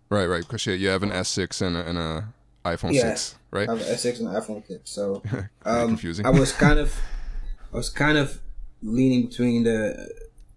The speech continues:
Speaker 2: uh, undecided between the L G G four and the Galaxy. And yeah, the reason I went with the Galaxy is, uh, I don't know, I guess I was following, following the crowd more. Because, yeah, it's more of a standard,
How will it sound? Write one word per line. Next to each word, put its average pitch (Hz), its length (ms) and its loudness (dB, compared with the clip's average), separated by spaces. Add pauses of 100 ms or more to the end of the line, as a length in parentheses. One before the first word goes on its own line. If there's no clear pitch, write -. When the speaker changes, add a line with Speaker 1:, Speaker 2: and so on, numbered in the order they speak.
(220)
Speaker 2:
uh, 110 60 -6 (120)
undecided 123 360 2
between 117 160 2
the 110 80 0
L 117 180 2
G 113 160 -2
G 117 200 2
four 113 360 2
and 107 240 -2
the 107 340 -2
Galaxy. 107 440 -4 (340)
And 123 100 2
yeah, 135 80 6
the 135 100 4
reason 156 280 6
I 127 60 4
went 117 260 4
with 101 160 -4
the 110 80 2
Galaxy 117 640 2
is, 110 340 -4
uh, - 1160 -12
I 120 80 0
don't 117 120 2
know, 107 80 0
I 110 60 0
guess 117 120 0
I 117 40 0
was 107 120 -4
following, 110 280 -2
following 117 320 -2
the 92 60 -6
crowd 110 380 -4
more. 117 360 -4 (840)
Because, 240 340 0
yeah, 147 160 4
it's 135 100 2
more 139 140 6
of 127 80 4
a 120 60 2
standard, 127 640 2